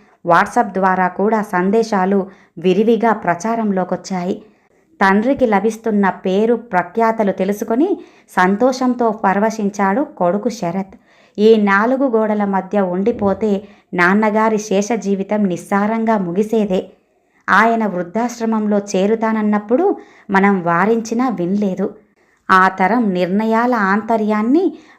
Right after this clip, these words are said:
మన తరం గ్రహించలేదని నాకర్థమయ్యింది. ఇప్పుడు ఆయన ప్రతిభ వెలుగులోకొచ్చింది. ఆయన వలన పది మందికి మంచి జరుగుతోంది.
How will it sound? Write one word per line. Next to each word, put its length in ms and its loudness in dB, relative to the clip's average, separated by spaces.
మన 200 4
తరం 400 0
గ్రహించలేదని 880 0
నాకర్థమయ్యింది. 1120 -4
ఇప్పుడు 380 2
ఆయన 360 4
ప్రతిభ 480 0
వెలుగులోకొచ్చింది. 1300 -2
ఆయన 420 4
వలన 400 0
పది 200 4
మందికి 460 0
మంచి 380 -2
జరుగుతోంది. 760 -4